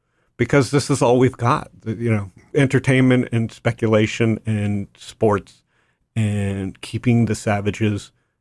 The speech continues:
you know, calm by watching live action and giving them the action that they need in the metaverse. Maybe that's all there is. I'd like to think there's more, but that's what the country as we head into twenty twenty-two is fascinated with.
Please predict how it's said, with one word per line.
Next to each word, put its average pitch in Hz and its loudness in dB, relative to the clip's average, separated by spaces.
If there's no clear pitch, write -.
you - -4
know, 107 2
calm 104 -2
by 98 0
watching 98 0
live 98 -2
action 143 0
and 117 0
giving 123 2
them 113 4
the 110 -2
action 131 2
that 120 -2
they 113 0
need 117 2
in 139 4
the 120 4
metaverse. 143 2
Maybe 175 2
that's 143 0
all 120 2
there 101 -2
is. 78 -14
I'd 160 2
like 208 2
to 185 0
think 180 0
there's 156 2
more, 120 4
but 127 -4
that's 170 0
what 160 0
the 135 0
country 143 0
as 120 2
we 127 2
head 120 2
into 120 -2
twenty 113 2
twenty-two 110 0
is 104 -2
fascinated 95 -4
with. - -14